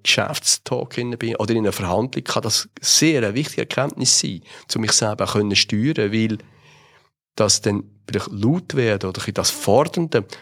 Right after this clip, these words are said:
kommt oft dann auf einer emotionalen Ebene. Und in der Verhandlungstechnik, wenn ich dort ins Emotionale, ins überwiegend Emotionale kippe, habe ich verloren. Das ist,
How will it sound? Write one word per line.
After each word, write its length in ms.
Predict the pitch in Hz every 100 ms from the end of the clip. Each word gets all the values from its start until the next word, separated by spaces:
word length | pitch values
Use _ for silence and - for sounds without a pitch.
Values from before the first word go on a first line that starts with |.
| -
kommt 280 | - 110 -
oft 220 | 123 -
dann 80 | 123
auf 100 | 101
einer 180 | 90 -
emotionalen 680 | 104 101 - 98 95 113
Ebene. 380 | 120 92 87 87 - _ _ - _ _
Und 180 | - 110
in 60 | 107
der 80 | 104
Verhandlungstechnik, 920 | 107 101 131 147 - - 113 - 98
wenn 100 | 98
ich 100 | 95
dort 200 | - 117
ins 140 | 165 -
Emotionale, 880 | 110 98 - 101 101 127 143 95 -
ins 340 | 101 - - - _ -
überwiegend 460 | 123 131 127 113
Emotionale 460 | 101 98 - 95 117
kippe, 460 | - 113 - - 127 _ _
habe 160 | - 104
ich 80 | 104
verloren. 400 | 95 90 101 92 - _ _ _
Das 160 | - -
ist, 240 | 98 -